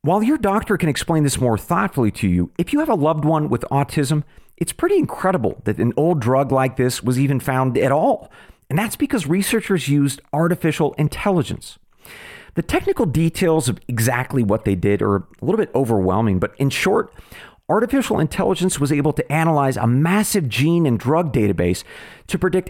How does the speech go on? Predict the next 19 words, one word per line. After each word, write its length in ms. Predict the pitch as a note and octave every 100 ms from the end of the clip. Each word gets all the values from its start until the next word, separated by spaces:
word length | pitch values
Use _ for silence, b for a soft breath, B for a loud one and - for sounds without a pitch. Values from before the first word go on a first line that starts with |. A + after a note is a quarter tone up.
| -
how 200 | E3+ B3
the 80 | C#4
genes 460 | F#3 F#3 E3+ E3
of 180 | - G#2
two 220 | - D#4+
hundred 280 | D#4+ D#4 C4+
and 200 | - D#3
seven 340 | - F#3 F3+ F3
people 380 | - D3+ D#3
with 180 | B2 B2 -
autism 680 | F3+ G3 - E2 - F2+ - B B -
would 160 | D#3
interact 560 | D3 - D3 C3 C#3 -
with 140 | -
over 200 | D#3 C#3
ten 320 | C3+ - A#3
thousand 800 | A3 - F#3 F3+ F#3 A#2+ A2 A2+ -
pre-existing 720 | - D3+ C3+ G#2 G2 A#2+ C3+
drugs. 520 | A3 A#3 - - -